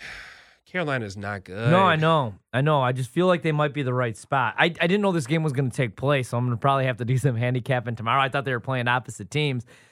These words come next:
Speaker 2: but now since the other two teams are out, I, U C L A, this is their second game that they're gonna miss due to this covid stuff. So
Speaker 1: Mm-hmm.
Speaker 2: hopefully, I just hope, and I, like, I don't mean to say this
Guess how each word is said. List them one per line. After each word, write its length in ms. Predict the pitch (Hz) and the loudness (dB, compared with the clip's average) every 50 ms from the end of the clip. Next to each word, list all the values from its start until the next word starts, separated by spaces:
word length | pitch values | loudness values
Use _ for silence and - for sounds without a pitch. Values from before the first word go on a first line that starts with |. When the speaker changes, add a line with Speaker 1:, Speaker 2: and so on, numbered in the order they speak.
| _ _ _ | _ _ _
Speaker 2:
but 60 | - | 2
now 140 | 151 156 160 | 2 2 2
since 200 | 135 123 139 113 | 2 -2 -4 -2
the 80 | 123 147 | 0 0
other 120 | 151 151 | 0 0
two 180 | 139 - 139 131 | 0 -2 -4 -4
teams 300 | 117 - 143 143 135 120 | -2 -2 0 0 0 0
are 100 | 113 113 | 0 2
out, 300 | 131 143 143 131 131 - _ _ _ _ _ _ _ _ _ _ _ _ | 2 2 2 2 0 -4 _ _ _ _ _ _ _ _ _ _ _ _
I, 180 | 139 156 240 254 - - - - _ _ | 2 2 2 2 -2 -8 -18 -20 _ _
U 180 | 135 170 226 233 | 2 2 2 2
C 160 | - - 262 | 2 2 2
L 140 | 214 190 196 | 4 4 2
A, 80 | 190 | 2
this 180 | 170 190 185 - | 2 0 -2 -2
is 60 | 175 | -2
their 100 | 156 139 | -2 -2
second 380 | - - - 190 180 165 143 120 | 0 0 0 0 0 0 -2 -2
game 200 | 120 113 110 107 | -2 -2 -2 -2
that 120 | 107 92 | -2 -2
they're 80 | 117 107 | -2 0
gonna 160 | 113 120 113 | 0 0 0
miss 200 | 117 120 113 - | 0 0 -2 -2
due 100 | - 117 117 | -2 -2 -2
to 40 | 104 | -2
this 180 | 101 98 92 | -2 -6 -6
covid 340 | - - 120 120 107 101 95 | -2 0 0 0 0 -2 -6
stuff. 260 | 107 107 101 95 98 | -6 -6 -6 -6 -4
So 60 | 104 110 | -4 0
Speaker 1:
Mm-hmm. 80 | 113 147 | 2 2
Speaker 2:
hopefully, 400 | 170 160 151 170 143 127 107 - _ _ _ _ _ _ _ _ _ _ _ - | 2 2 0 -2 -2 -2 -4 -6 _ _ _ _ _ _ _ _ _ _ _ 2
I 120 | 220 277 | 2 2
just 160 | 311 285 - 247 | 2 0 0 2
hope, 240 | 220 214 196 - | 2 2 2 0
and 160 | 170 160 156 156 | 0 2 2 4
I, 120 | 151 151 | 4 4
like, 180 | 147 139 117 151 | 2 0 0 0
I 40 | 143 | 0
don't 140 | 151 151 143 | 0 0 2
mean 140 | 143 139 127 | 0 0 0
to 60 | 117 | 0
say 180 | - - 139 135 | 0 0 -2 0
this 360 | 117 117 107 - - - - | -2 -4 -6 -8 -12 -18 -20